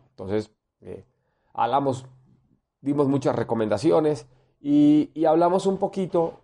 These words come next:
también de los recursos, de, de todo aquello que puedes sumar, que no tiene que ser dinero exactamente,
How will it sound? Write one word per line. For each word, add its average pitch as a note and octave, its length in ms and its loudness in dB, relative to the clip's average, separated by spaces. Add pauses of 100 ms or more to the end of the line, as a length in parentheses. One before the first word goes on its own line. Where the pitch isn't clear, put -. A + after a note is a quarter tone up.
también D3 320 -2
de D#3+ 80 2
los D3 120 4
recursos, B2+ 680 -2
de, G2+ 240 -6 (360)
de A#2 400 -4 (540)
todo F#3 240 2
aquello F#3 380 2
que F3 80 -6
puedes E3+ 320 -2
sumar, D3+ 800 -2
que A#2 100 -10
no B2+ 140 -2
tiene D3 180 -4
que B2 60 -2
ser B2+ 220 -4
dinero C3 360 2
exactamente, B2 720 -4